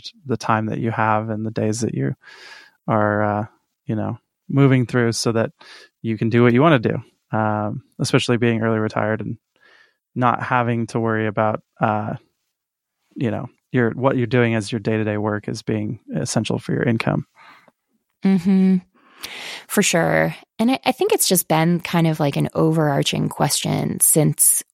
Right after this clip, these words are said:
Speaker 2: we quit working of which things have, are doable, which aren't, what are the trade-offs? Because I used to reply to every single comment on my blog,
Speaker 1: Mm-hmm.
Speaker 2: and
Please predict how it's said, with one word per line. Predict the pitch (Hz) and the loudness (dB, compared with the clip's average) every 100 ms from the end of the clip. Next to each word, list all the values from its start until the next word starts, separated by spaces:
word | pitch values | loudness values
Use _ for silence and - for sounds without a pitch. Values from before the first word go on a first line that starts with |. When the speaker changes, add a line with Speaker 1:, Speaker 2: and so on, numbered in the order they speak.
| _ | _
Speaker 2:
we | 165 | -2
quit | - 156 | 0 0
working | 160 151 - 151 143 147 151 _ | 2 0 0 -2 0 0 -2 _
of | 160 151 147 156 - - - - - _ _ _ _ _ | 2 2 2 -2 -10 -20 -20 -20 -20 _ _ _ _ _
which | - 196 | -2 0
things | - 180 165 | 2 2 2
have, | 151 - | 0 0
are | 180 | 0
doable, | 170 156 156 143 143 | 4 4 4 4 4
which | 165 - - | 2 0 -2
aren't, | 147 143 - | 0 0 -4
what | - 160 160 | -2 0 2
are | |
the | 151 | 2
trade-offs? | 147 - - 160 247 - - | 0 -4 -2 -2 -2 -2 0
Because | 180 180 160 160 156 - _ - | 0 2 0 2 0 -2 _ -2
I | |
used | 180 175 214 - | 0 2 2 2
to | - 180 170 | 4 4 4
reply | 165 - 147 | 2 2 0
to | 143 - | 0 0
every | 156 165 | 0 2
single | 147 147 143 | 2 0 -2
comment | - 147 165 - | -2 -2 -2 -2
on | 165 | 0
my | 151 | 2
blog, | 147 147 139 165 233 - - - | 0 -2 0 -2 -4 -14 -20 -8
Speaker 1:
Mm-hmm. | - 107 113 120 | -4 -2 -2 0
Speaker 2:
and | 160 156 147 147 | 2 4 2 0